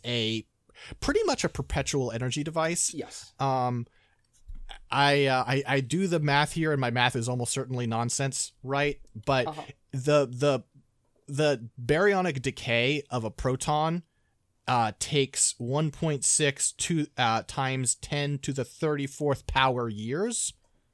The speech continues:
Speaker 1: So
Speaker 2: Uh.
Speaker 1: presumably its life is something like that.
Speaker 2: That's a lot. That's a big number.
Speaker 1: That's a very, very big number.
Speaker 2: That's many
Speaker 1: Um,
Speaker 2: zeros.
Speaker 1: Mm-hmm. And also, given that they're probably doing some stuff with antiprotons too, I don't know how that messes with the math.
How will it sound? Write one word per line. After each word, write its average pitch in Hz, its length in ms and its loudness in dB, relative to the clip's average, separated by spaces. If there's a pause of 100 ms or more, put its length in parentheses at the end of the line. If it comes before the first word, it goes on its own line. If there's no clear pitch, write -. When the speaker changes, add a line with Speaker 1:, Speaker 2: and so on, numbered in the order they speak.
(1160)
Speaker 1:
So - 240 2
Speaker 2:
Uh. 139 80 6
Speaker 1:
presumably 147 640 4
its 139 140 2
life 143 280 2
is 110 100 2
something 151 360 2
like 143 200 -2
that. 165 320 0 (540)
Speaker 2:
That's 143 160 -8
a 220 40 0
lot. 139 380 0
That's 185 160 -6
a 254 40 0
big 160 220 0
number. 131 420 -6 (480)
Speaker 1:
That's 196 120 -6
a 202 60 6
very, 147 420 2
very 127 340 0
big 110 280 -2
number. 90 440 -4
Speaker 2:
That's - 140 -12
many 170 300 0
Speaker 1:
Um, 190 40 -4
Speaker 2:
zeros. 160 680 4 (540)
Speaker 1:
Mm-hmm. 135 320 0 (340)
And 175 140 4
also, 180 560 4 (160)
given 156 300 2
that 143 220 2
they're 131 140 0
probably 139 540 -2
doing 123 300 0
some 127 160 0
stuff 131 200 0
with 117 180 -2
antiprotons 127 800 -2
too, 143 240 0
I 127 60 2
don't 120 140 -2
know 113 80 -2
how 110 100 0
that 104 140 -2
messes 107 260 -4
with 113 100 -10
the 101 80 -6
math. 101 520 -6